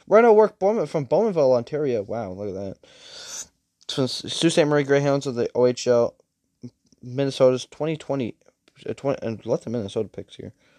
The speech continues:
Minnesota's twenty twenty over, f-, twenty twenty second round, thirty-ninth overall. The first overall pick of twenty twenty-one, Owen Power,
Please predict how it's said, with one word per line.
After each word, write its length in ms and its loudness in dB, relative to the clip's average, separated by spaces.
Minnesota's 460 -2
twenty 480 -12
twenty 520 -8
over, 220 -2
f-, 300 -20
twenty 260 -8
twenty 460 -6
second 420 -14
round, 400 -10
thirty-ninth 580 -8
overall. 380 -2
The 100 -2
first 260 8
overall 300 8
pick 240 -4
of 160 -2
twenty 420 -6
twenty-one, 800 -2
Owen 500 4
Power, 480 2